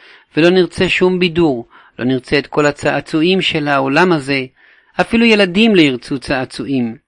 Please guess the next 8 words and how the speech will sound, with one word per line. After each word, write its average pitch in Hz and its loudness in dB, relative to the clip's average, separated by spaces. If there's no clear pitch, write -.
כולם 190 4
ייוולדו 170 0
עם 165 2
היכולת 156 0
להבין 147 0
את 156 -2
הכל, 131 2
כמעט. 135 -4